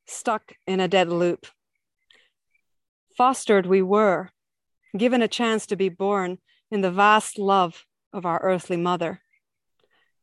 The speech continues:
But our innocence, we at first instance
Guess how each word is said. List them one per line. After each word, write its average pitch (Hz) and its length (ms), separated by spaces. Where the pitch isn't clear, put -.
But 208 140
our 208 160
innocence, 226 720
we 208 160
at 202 80
first 220 480
instance 196 600